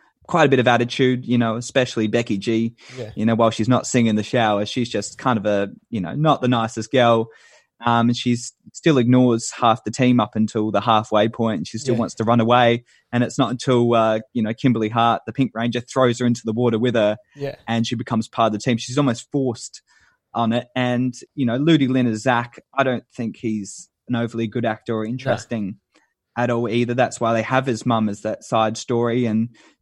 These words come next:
Speaker 1: s-, re-, um, R J S-, um,
Speaker 2: Sylar.
Speaker 1: Sylar as Billy. Yeah.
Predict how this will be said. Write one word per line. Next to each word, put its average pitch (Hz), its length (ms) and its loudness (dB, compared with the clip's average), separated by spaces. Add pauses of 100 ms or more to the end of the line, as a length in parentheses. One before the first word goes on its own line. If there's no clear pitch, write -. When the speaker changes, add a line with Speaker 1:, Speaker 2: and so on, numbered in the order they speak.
(100)
Speaker 1:
s-, - 240 -10
re-, 156 380 2
um, 135 460 2
R 147 140 4
J 123 160 2
S-, - 260 -6
um, 113 400 -2 (200)
Speaker 2:
Sylar. 123 600 4
Speaker 1:
Sylar - 20 -6
as 107 200 -8
Billy. 120 560 -4 (200)
Yeah. 120 360 2